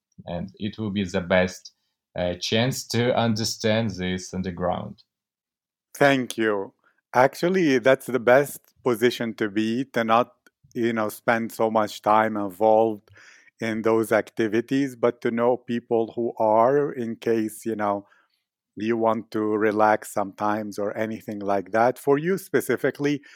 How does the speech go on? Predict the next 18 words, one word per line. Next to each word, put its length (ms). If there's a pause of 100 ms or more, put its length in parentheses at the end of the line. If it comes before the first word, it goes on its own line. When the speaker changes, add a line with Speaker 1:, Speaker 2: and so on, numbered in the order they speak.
(200)
Speaker 2:
since 280
I 100
understand 480
you 100
work 300
very, 320
very 280
hard, 520 (380)
so 180
you 180
need 220
sometimes 800
times 380
to 120
relax 640
with 300
people 480 (340)
that 200